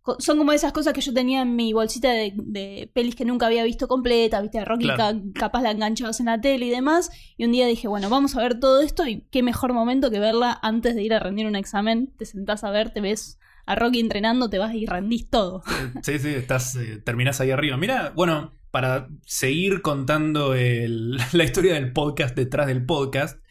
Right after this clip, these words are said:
Speaker 2: yo había considerado que si se estrenaban una semana con otra cosa de interés, por ahí Creed dos era salteable, y vos me estuviste insistiendo mucho de que tenía
Speaker 1: Sí.
Speaker 2: ganas de hacerla. Entonces te dije, "Bueno, dale, veámosla y grabemos", pero no me habías contado que, que tenías este,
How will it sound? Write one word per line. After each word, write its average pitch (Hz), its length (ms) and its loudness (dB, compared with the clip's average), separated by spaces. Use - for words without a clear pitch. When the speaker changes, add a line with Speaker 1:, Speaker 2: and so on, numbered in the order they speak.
Speaker 2:
yo 285 60 4
había 220 140 2
considerado 151 680 0
que 127 500 2
si 120 540 -10
se 120 120 -10
estrenaban 127 300 -4
una 123 120 0
semana 120 360 -4
con 110 120 -6
otra 117 240 -4
cosa 117 400 -6
de 107 80 -8
interés, 135 600 -2
por 143 120 0
ahí 143 100 0
Creed 123 180 -2
dos 127 200 -2
era 127 100 0
salteable, 147 520 0
y - 20 2
vos 156 100 -2
me 165 60 0
estuviste 160 240 -2
insistiendo 135 360 -2
mucho 135 380 -2
de 160 180 0
que - 100 -2
tenía 233 180 2
Speaker 1:
Sí. 196 80 2
Speaker 2:
ganas 165 280 4
de 156 40 4
hacerla. 139 200 0
Entonces 131 220 -2
te 156 60 -2
dije, 170 160 0
"Bueno, 180 240 2
dale, 147 260 2
veámosla 180 600 2
y 185 100 2
grabemos", 165 500 2
pero 147 120 -2
no 160 60 2
me 202 60 0
habías 220 140 -2
contado 180 340 0
que, 123 240 -2
que 123 140 -8
tenías 123 320 -4
este, 120 500 -6